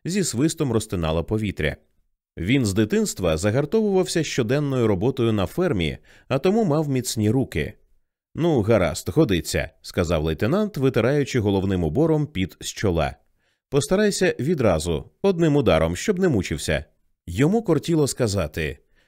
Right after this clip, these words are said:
«І я не хочу вбивати людини бейсбольною битою. Хто до такої дурниці додумався?» Але ж не міг офіцер у цьому признатися підлеглому. Солдат став позаду зв'язаного китайця, що стояв на колінах,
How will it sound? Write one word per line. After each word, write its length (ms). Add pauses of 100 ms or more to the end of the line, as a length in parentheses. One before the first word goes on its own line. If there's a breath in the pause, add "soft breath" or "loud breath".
(160)
«І 200
я 180
не 120
хочу 340
вбивати 420
людини 680
бейсбольною 680
битою. 520 (320 soft breath)
Хто 200
до 120
такої 320
дурниці 460
додумався?» 640 (480)
Але 240
ж 80
не 80
міг 220
офіцер 480
у 80
цьому 320
признатися 640
підлеглому. 720 (720)
Солдат 440
став 380
позаду 520
зв'язаного 680
китайця, 600
що 180
стояв 380
на 100
колінах, 600